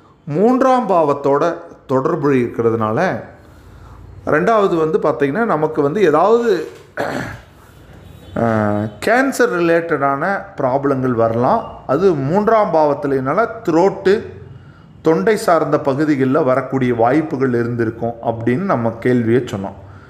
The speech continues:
நம்ம அவங்களுக்கு கோர்வை என்ன சொன்னா, "உங்க அம்மாவுக்கு வந்து மருத்துவ செலவா இருக்குங்க, ஏதாவது கட்டி ரிலேட்டடான ப்ராப்ளங்கள் வந்திருக்குங்க, அது வந்து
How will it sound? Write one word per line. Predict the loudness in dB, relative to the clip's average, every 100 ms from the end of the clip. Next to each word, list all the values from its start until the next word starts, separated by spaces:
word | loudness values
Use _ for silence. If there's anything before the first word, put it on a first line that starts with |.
| -20 -20 -4
நம்ம | 0 2
அவங்களுக்கு | 4 2 2
கோர்வை | 2 4 4
என்ன | 2 0
சொன்னா, | -2 -2 0 0
"உங்க | 0 0
அம்மாவுக்கு | 2 2 2 2
வந்து | 0 2 0 0
மருத்துவ | 0 0 0 -2
செலவா | 0 0 2 2
இருக்குங்க, | 0 -2 -2 -2 -4 -12 -20 -20 -20 -6
ஏதாவது | 0 2 4 2 0
கட்டி | -2 0 0
ரிலேட்டடான | 2 4 2 2 0 0 0
ப்ராப்ளங்கள் | 2 2 2 2 2 2
வந்திருக்குங்க, | 2 0 0 -4 -4 0 0 -4 -12 -20 -20 -20 -20 -20 -20 -8 0
அது | 2 4
வந்து | 2 0